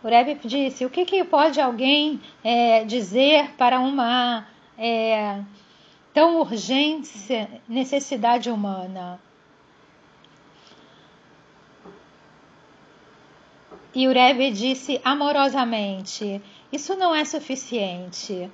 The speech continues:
Eu devo ensinar você a cantar." E nesse nessa expressão tão singular, nessa mudança de assunto tão singular, nós podemos ver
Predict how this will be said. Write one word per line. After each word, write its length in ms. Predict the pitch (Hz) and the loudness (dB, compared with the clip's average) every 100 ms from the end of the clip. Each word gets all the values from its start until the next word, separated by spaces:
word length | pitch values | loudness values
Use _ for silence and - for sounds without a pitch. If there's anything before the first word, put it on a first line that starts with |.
| - - _ - - - - - | -20 -20 _ -20 -20 -20 -20 -4
Eu 380 | 254 254 277 262 - _ - | 4 6 6 2 -8 _ -16
devo 840 | 185 247 311 349 302 262 339 330 | -2 0 4 4 4 2 2 0
ensinar 800 | 262 277 269 - 247 233 240 262 | -2 -4 -6 -8 -8 -4 -4 -4
você 460 | 240 254 254 - 247 | -4 -8 -8 -4 0
a 80 | 233 | 0
cantar." 680 | - 240 220 208 196 160 156 - - _ _ _ _ _ _ _ _ _ _ _ - - - - - | -2 -6 -6 -4 -4 -4 -10 -20 -20 _ _ _ _ _ _ _ _ _ _ _ -20 -20 -20 -20 -4
E 260 | 262 277 277 294 | 2 4 4 2
nesse 840 | 262 311 320 - 349 285 277 277 - - - | 2 2 0 0 2 4 2 0 -6 -20 -6
nessa 400 | 240 302 - 320 | 0 0 2 0
expressão 580 | 294 - 285 294 294 302 | 0 0 2 2 2 0
tão 220 | 294 349 | 4 2
singular, 880 | 359 - 330 285 277 233 226 240 214 | 2 -4 -2 0 2 4 4 4 2
nessa 260 | 226 247 302 | 0 -2 0
mudança 560 | 277 269 254 320 330 | 0 4 4 4 2
de 120 | 269 247 | 0 0
assunto 480 | 240 269 269 269 | -2 -2 -2 -2
tão 200 | 262 285 | -2 -2
singular, 800 | 294 302 277 226 214 208 226 - - - - | -2 -4 -4 -4 -2 0 0 -2 -12 -20 -8
nós 160 | 254 - | -6 0
podemos 440 | 277 269 349 330 | 0 0 0 0
ver 400 | 233 220 254 277 | 0 0 2 2